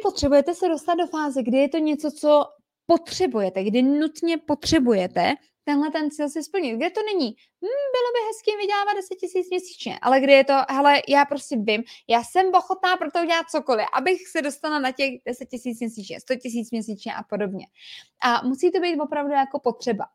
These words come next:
Takový ten první level může být to, že začnete číst knížky.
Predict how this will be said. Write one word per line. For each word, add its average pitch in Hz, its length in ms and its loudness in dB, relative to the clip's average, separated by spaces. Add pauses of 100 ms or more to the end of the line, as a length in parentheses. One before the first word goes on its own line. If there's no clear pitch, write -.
(680)
Takový 370 280 6
ten 466 200 0
první 330 340 0
level 226 440 2
může 262 220 2
být 370 220 0
to, 302 140 0
že 277 120 -2
začnete 262 440 -2
číst - 340 -6
knížky. 214 540 -2